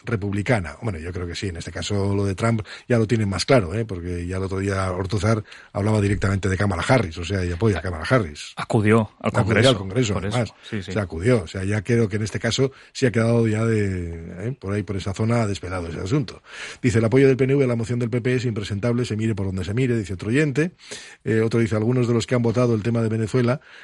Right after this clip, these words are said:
Speaker 1: eh, para el cambio de gobierno, seguro que no saben ubicar en el mapa dónde está el país". Hombre, sí, yo creo que sí.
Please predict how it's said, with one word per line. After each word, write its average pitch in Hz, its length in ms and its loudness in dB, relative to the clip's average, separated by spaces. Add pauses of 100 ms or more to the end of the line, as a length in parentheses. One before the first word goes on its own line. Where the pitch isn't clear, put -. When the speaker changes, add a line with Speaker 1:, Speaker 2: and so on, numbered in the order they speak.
(160)
Speaker 1:
eh, 107 200 0
para 110 180 2
el 104 80 -2
cambio 120 200 2
de 117 60 2
gobierno, 127 480 2
seguro 127 380 0
que 123 80 -2
no 117 80 -2
saben 117 240 0
ubicar 117 340 0
en 110 60 -4
el 107 80 -2
mapa 113 320 0
dónde 117 320 0
está - 180 -8 (100)
el 92 120 -4
país". - 380 -6 (220)
Hombre, 85 220 -10
sí, - 260 -10
yo 87 120 -10
creo 90 160 -4
que 80 80 -8
sí. - 160 -14